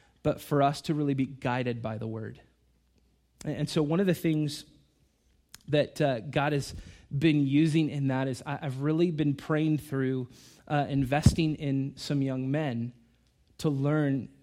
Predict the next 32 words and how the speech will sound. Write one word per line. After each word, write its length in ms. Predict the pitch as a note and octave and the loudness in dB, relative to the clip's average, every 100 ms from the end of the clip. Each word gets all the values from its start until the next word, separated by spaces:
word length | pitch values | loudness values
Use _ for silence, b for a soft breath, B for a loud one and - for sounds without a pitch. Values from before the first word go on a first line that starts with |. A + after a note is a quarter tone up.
| _ _ | _ _
preaching, 500 | - D#3 - B2 - _ _ _ - | -2 -2 -2 -8 -12 _ _ _ -4
it, 260 | D#3 - | -4 -2
that 200 | D3+ D3+ | -2 0
God 220 | D3+ D#3 E3 | 2 2 2
has 160 | E3 | 0
called 520 | - - F#3+ D#3 D3 C3+ b b | -2 2 2 2 0 -6 b b
to 100 | - | -4
preach. 420 | D3 - E3 C#3 C#3+ | -2 2 2 0 -4
And 100 | C3+ | -2
so 320 | D#3+ D3 C#3+ B B | 0 0 -2 B B
this 220 | E3 - | 0 2
last 280 | E3 E3+ - | 0 0 2
week, 200 | F3 E3 | 2 2
I 80 | C#3+ | -2
started 520 | - D3+ D3+ C#3+ C#3+ - _ _ | 0 2 2 0 -2 -14 _ _
some 200 | - D#3 | -6 -4
pastoral 520 | - C#3+ C#3+ D#3 C#3 | -2 -4 -2 -2 -2
training, 560 | C3+ - C#3+ C#3 A#2+ A#2+ b b b b | -4 -4 0 0 -2 -10 b b b b
um, 260 | D3+ D3 C3+ | 0 2 2
where 120 | D#3+ | 4
we've 160 | D#3+ | 4
been 240 | D3+ D3+ C#3+ | 4 2 2
meeting 360 | D#3+ E3+ E3+ D3+ | 2 4 4 2
once 220 | D#3+ - | 0 0
a 60 | C#3+ | 0
week, 320 | C#3+ C3+ - | 0 -2 -2
learning 420 | D3 D#3 D#3 D3+ | 0 2 0 0
to 120 | - | -4
preach 400 | C#3 D#3+ D#3+ - | -6 -2 -2 -4
and 200 | D3+ D3+ | -2 -2
to 80 | D3 | -2
pastor. 500 | C3+ D#3+ D#3 B2+ A#2 | 0 -2 -2 -10 -12